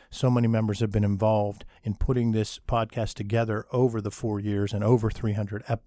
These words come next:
over three hundred plus episodes. I want to thank everybody that's been involved. It's been a great run, really enjoying it. Looking forward to four more years, four more years,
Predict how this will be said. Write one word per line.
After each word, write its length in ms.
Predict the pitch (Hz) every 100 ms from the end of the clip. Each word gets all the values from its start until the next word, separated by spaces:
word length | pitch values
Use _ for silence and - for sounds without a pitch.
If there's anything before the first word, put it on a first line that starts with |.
| 139
over 200 | 110 104
three 180 | -
hundred 160 | 120 110
plus 340 | - 117 104 -
episodes. 580 | 117 104 - 123 127 - _ _ _ _ _ _ _ -
I 40 |
want 140 | 107 107
to 60 |
thank 260 | - 113 131
everybody 300 | 113 113 110
that's 160 | 104
been 160 | - 110
involved. 600 | 101 95 117 127 123 - - _ _ _ _
It's 140 | 113
been 160 | - 104
a 40 |
great 320 | 95 104 120 117
run, 240 | 113 117
really 200 | 107 107
enjoying 380 | 101 92 113 117
it. 100 | -
Looking 240 | 107 110
forward 380 | - 113 104 101
to 340 | - 104 92 - -
four 360 | - - 120 120
more 240 | 120 113
years, 280 | 107 107 95
four 480 | - 233 220 196 196
more 360 | 214 202 196
years, 560 | 175 214 202 139 - -